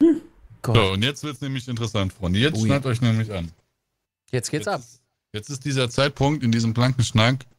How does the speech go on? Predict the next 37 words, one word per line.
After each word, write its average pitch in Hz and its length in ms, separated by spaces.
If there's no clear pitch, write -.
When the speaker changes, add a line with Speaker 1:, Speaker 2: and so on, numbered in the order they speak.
Speaker 2:
wo 104 520
wir 104 100
jetzt 95 160
loslegen. 101 400
Speaker 3:
Ja. 110 220
Apropos, 156 520
wo-, 117 140
wollen 127 220
wir 131 80
erst 123 180
über 208 100
das 208 80
Sommerloch 196 360
sprechen 190 460
oder 160 140
Speaker 1:
Ja. 135 80
Speaker 3:
das 131 120
dann 131 140
hinterher 127 360
noch 107 160
mit 110 140
Speaker 1:
Nee, 190 160
Speaker 3:
ein? 156 60
Speaker 1:
lass 147 200
uns 165 160
doch - 160
über 165 120
das 147 100
Sommerloch 113 380
reden 98 240
jetzt 98 200
gerade. 92 380
Speaker 3:
Äh, 160 500
gibt's 185 320
ein 180 180
Sommerloch? 110 640
Speaker 1:
Nö. 95 300